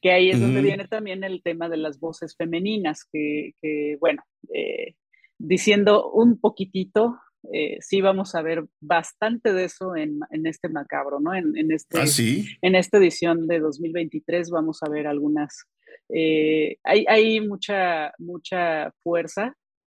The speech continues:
Speaker 1: creo que con respecto a los años anteriores, se está
Speaker 2: Ujú.
Speaker 1: viendo obviamente la cantidad de, de películas que están siendo dirigidas por mujeres y que además están hablando de los temores de las mujeres en,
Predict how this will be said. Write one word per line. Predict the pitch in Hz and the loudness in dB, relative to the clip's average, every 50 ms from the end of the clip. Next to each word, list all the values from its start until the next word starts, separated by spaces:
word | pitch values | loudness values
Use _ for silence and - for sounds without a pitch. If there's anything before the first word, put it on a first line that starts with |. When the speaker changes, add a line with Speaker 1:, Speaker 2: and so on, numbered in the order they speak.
| _ - - | _ -20 -8
Speaker 1:
creo | _ 185 170 151 | _ -4 -2 -2
que | 180 156 | -2 -2
con | - 170 170 | -2 -4 -4
respecto | - 160 - - _ 170 165 - _ 175 | -4 -6 -10 -6 _ -6 -6 -4 _ -4
a | 170 | -2
los | 160 151 147 - - | -2 -2 -4 -4 -6
años | 165 160 165 165 165 160 156 - - | -6 -4 -2 -2 -2 -2 -4 -4 -6
anteriores, | 151 151 - 160 156 156 160 165 170 180 208 262 - - _ - _ _ _ _ _ _ | -6 -4 -2 -2 0 2 2 2 2 2 0 -2 -4 -8 _ -20 _ _ _ _ _ _
se | - 180 | -4 -4
está | 165 - - 196 | -4 2 2 4
Speaker 2:
Ujú. | 185 - | 6 6
Speaker 1:
viendo | 185 180 175 117 131 190 190 | 6 6 4 4 4 2 2
obviamente | 180 180 175 170 160 156 147 - - 175 | 4 2 0 0 0 -4 -6 -6 -4 -4
la | 180 170 165 151 147 147 143 139 147 147 - | -2 -2 -2 -2 -4 -4 -6 -8 -10 -10 -8
cantidad | - 151 151 - - 147 147 151 151 | -4 -4 -4 -4 -4 -4 -4 -4 -4
de, | 139 143 156 156 156 151 151 151 - | -2 -2 0 2 2 2 2 0 -2
de | - - 160 160 | -2 -4 -4 -2
películas | - 151 147 147 - - 175 175 160 - | 0 0 0 0 -2 -2 -2 -2 -2 -4
que | - - | -10 -10
están | - 156 147 151 147 | -8 -4 -2 -2 -2
siendo | - 156 156 151 156 | 0 0 2 2 2
dirigidas | 151 151 143 156 - _ 160 151 160 156 - | 2 0 -2 -4 -4 _ -2 0 0 -2 -2
por | _ 170 156 | _ 0 0
mujeres | 160 165 156 - 165 156 165 165 - - | 2 0 2 2 2 2 2 0 -2 -6
y | 190 180 | -6 -4
que | - 180 | -2 0
además | 165 156 151 147 147 147 - 165 | 0 2 0 0 -2 -4 -6 -10
están | 160 - - 165 160 156 | -10 -6 -2 0 0 2
hablando | 151 151 147 143 143 147 139 151 156 - _ _ - - - - _ _ | 2 2 2 2 0 0 -2 -2 -6 -8 _ _ -20 -20 -20 -20 _ _
de | - 175 175 | 2 4 4
los | 175 170 170 - - | 4 4 2 2 0
temores | 170 160 160 156 151 151 151 156 151 143 | -2 0 0 0 0 0 0 0 -2 -2
de | 156 151 | -2 -2
las | 147 147 143 - | -2 -2 -4 -4
mujeres | 151 143 - - 151 147 143 151 143 - - _ _ | -6 -8 -4 -4 -2 -2 -2 -2 -4 -6 -12 _ _
en, | - 160 151 147 147 143 139 - | -6 -2 -2 0 -2 -2 -4 -8